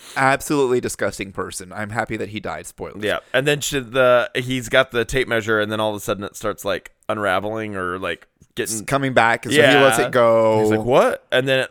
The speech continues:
Speaker 2: the creature shows up.
Speaker 1: And it takes him and puts him in a pit that's,
Speaker 2: Yeah, in a
Speaker 1: uh,
Speaker 2: pit
Speaker 1: gated
Speaker 2: with
Speaker 1: and
Speaker 2: Tess.
Speaker 1: with Tess. And the mo-, the monster, I'm just gonna call it the monster. I feel bad, but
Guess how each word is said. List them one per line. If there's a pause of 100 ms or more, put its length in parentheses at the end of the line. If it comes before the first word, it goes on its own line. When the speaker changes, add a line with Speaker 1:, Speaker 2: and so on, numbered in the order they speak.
Speaker 2:
the
creature
shows
up. (180)
Speaker 1:
And
it
takes
him
and
puts
him
in
a (880)
pit (140)
that's,
Speaker 2:
Yeah,
in
a
Speaker 1:
uh,
Speaker 2:
pit
Speaker 1:
gated
Speaker 2:
with
Speaker 1:
and
Speaker 2:
Tess.
Speaker 1:
with
Tess. (640)
And
the
mo-,
the
monster,
I'm
just
gonna
call
it
the
monster.
I
feel
bad,
but